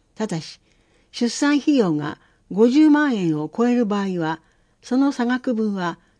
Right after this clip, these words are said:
退院時に病院等にお支払いください。問い合わせ、国保年金課保険給付係、区役所一階、三八零二四零六七。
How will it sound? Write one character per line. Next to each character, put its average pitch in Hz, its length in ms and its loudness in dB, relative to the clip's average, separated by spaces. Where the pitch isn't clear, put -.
退 269 220 -2
院 285 300 4
時 160 120 0
に 147 240 -2
病 254 280 4
院 285 140 4
等 269 240 -2
に 160 160 0
お 165 120 -8
支 226 120 -4
払 202 260 -2
い 180 40 -12
く - 100 -8
だ 165 140 -6
さ 156 160 -10
い。 - 160 -14
問 233 220 0
い 220 40 0
合 196 100 -2
わ 185 100 -4
せ、 160 340 -6
国 320 220 0
保 - 380 -2
年 240 240 2
金 240 260 -2
課 190 340 -6
保 220 200 -6
険 285 200 2
給 254 240 -2
付 240 160 0
係、 208 400 -6
区 247 100 0
役 285 240 0
所 - 220 -4
一 160 140 -4
階、 151 320 -6
三 285 280 0
八 269 280 -2
零 190 260 -4
二 147 280 -6
四 269 300 4
零 254 220 2
六 165 280 -4
七。 175 300 -6